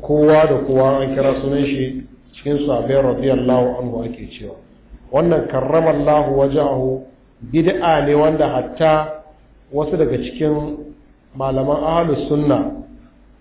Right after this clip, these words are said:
sai ka samu a cikin littattafansu suna faɗi.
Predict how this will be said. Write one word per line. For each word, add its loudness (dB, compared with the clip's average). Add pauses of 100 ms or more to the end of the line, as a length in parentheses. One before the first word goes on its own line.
(240)
sai -2
ka 0
samu 2
a -2
cikin -4
littattafansu -2 (160)
suna -2
faɗi. -4